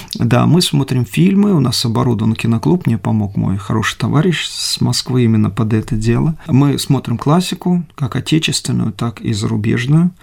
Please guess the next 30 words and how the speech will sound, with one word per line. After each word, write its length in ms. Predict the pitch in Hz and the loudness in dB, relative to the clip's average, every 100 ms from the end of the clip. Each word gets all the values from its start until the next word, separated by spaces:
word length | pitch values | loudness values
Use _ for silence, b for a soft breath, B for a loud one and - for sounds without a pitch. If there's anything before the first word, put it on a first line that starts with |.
| B B B | B B B
Мне 140 | 127 123 | 0 2
хотелось 320 | 135 131 - | 0 0 -2
привести, 500 | 123 123 123 - 135 | 0 0 0 0 0
знаете, 680 | 104 123 117 - 110 107 101 | 2 2 2 0 -2 -2 -2
два 540 | 113 107 117 127 117 | -2 -2 2 2 2
таких 320 | - 120 - - | -2 -6 -6 -4
примера. 520 | 123 123 156 160 107 - B B B B B - | 2 4 4 4 0 -6 B B B B B -2
Один 340 | 123 127 120 | 2 2 2
человек, 640 | - 127 123 151 160 - - | 0 0 2 2 0 -6 -10
ск-, 260 | - - | -8 -8
ну, 320 | 185 143 220 - - - - - | -2 2 2 0 -10 -12 -10 -4
когда 220 | 131 120 | -2 -2
ты 280 | - 131 113 | -2 -4 -4
какую-то 540 | - - - - 139 | -6 -6 -2 0 0
работу 300 | 127 123 - | 0 -2 -2
проводишь, 540 | 135 151 240 165 - - B B | 0 2 2 2 0 -8 B B
если 340 | - 131 - 139 | -2 0 2 4
нет 280 | 175 190 - | 4 2 -2
отзывов, 560 | 135 104 110 101 98 - | -2 -2 -4 -6 -8 -4
иногда 340 | 123 120 156 | -2 0 0
бывает, 320 | 147 123 131 - - - 185 | 0 0 -2 -6 -20 -6 0
ну, 240 | 165 104 - - | 2 0 -8 -10
печально 440 | - - 175 180 127 | -4 0 2 4 2
или 160 | 113 | -2
безразлично, 800 | 113 110 117 117 117 95 - 98 - B B | -4 -4 -4 -4 -4 -6 -6 -8 -10 B B
ну, 80 | 175 | 2
между 340 | 123 120 117 | 4 2 -2
двумя 380 | 110 113 123 135 | -2 0 2 2
этими 300 | 117 - 98 | 0 -2 -4
вот 260 | 101 104 101 | -2 -4 -10